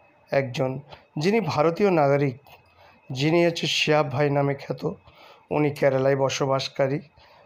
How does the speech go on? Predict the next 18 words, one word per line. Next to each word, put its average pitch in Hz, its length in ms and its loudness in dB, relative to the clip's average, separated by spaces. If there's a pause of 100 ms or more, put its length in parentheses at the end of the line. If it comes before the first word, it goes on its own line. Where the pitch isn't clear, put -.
উনি 185 500 4 (280)
মনের 190 320 2 (120)
তামান্না 170 500 4 (100)
ইচ্ছা 143 500 -4 (540)
যে 143 160 0
উনি 147 400 2 (180)
পায়ে 131 260 2
হেঁটে 131 240 -2
হজে 123 280 -2
যাবেন। 117 400 -8 (760)
খুব 139 180 -6
ভালো 131 240 0
কথা, 139 400 -4 (420)
উনি 277 120 4
পায়ে 185 320 2
হেঁটে 190 240 2
হজে 165 200 4
যাবেন, 170 420 2